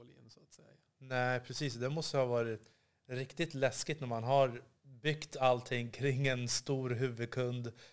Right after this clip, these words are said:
Speaker 2: och, och en kommun också dessutom, som man dessutom aldrig tror ska s-,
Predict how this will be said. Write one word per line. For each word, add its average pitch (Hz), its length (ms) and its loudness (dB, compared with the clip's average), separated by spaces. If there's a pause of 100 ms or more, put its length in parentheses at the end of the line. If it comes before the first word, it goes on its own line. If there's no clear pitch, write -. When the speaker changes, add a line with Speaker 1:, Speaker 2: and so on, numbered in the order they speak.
(200)
Speaker 2:
och, 117 160 -10
och 135 300 -10
en 131 200 -2
kommun 147 460 2
också 120 220 -2
dessutom, 120 400 0
som - 120 -4
man 113 180 -2
dessutom 127 520 0
aldrig 127 400 -4
tror 107 280 -8
ska 104 360 -4
s-, - 320 -6